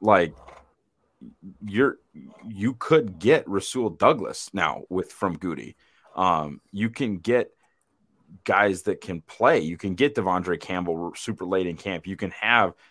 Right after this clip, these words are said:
that sweet, sweet Mer-, Whitney Mercilus signing. May his elbow or may his bicep rest in peace. Um, I, I, like, you, you, you're not gonna get, you know, Johnny Johnson from Upper West Oregon.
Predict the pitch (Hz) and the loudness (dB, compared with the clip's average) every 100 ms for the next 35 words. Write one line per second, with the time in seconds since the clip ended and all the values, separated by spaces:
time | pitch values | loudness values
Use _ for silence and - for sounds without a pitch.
0 | _ 104 87 - - 113 113 - 113 98 | _ -4 -4 -8 -6 -6 -6 -6 -4 0
1 | 107 101 107 107 95 92 117 113 95 85 | 0 -2 -4 -4 -2 0 -2 -2 -4 -4
2 | 92 82 82 85 90 117 - - 127 123 | -4 -6 -6 -4 -2 -4 -4 0 2 2
3 | - 101 87 98 113 123 107 143 - 78 | -2 -2 0 0 0 0 4 4 4 -4
4 | - 71 - - - 52 - - _ _ | -8 -10 -10 -18 -18 -20 -20 -20 _ _
5 | _ - 104 95 82 82 - _ - - | _ -4 0 0 0 -6 -12 _ -20 -20
6 | _ _ - 104 - - 117 _ _ 110 | _ _ -6 -6 -8 -14 -16 _ _ -4
7 | 120 107 117 - 135 135 143 139 151 139 | -2 -2 -6 -8 -6 -6 -4 -2 2 4
8 | 165 - 107 139 107 - 151 120 _ _ | 4 2 -2 -2 -2 2 2 2 _ _
9 | _ _ _ 101 107 98 98 - 98 117 | _ _ _ -4 -2 -2 -6 -12 -6 0
10 | 127 135 107 113 131 - 98 87 - 101 | 2 2 0 0 0 -2 -8 -6 -2 -2
11 | 92 87 78 _ _ 110 120 123 107 120 | -2 -6 -10 _ _ 0 2 0 0 0
12 | 117 - - - _ _ - 104 131 87 | -2 -8 -16 -20 _ _ -6 0 0 -2
13 | 73 | -8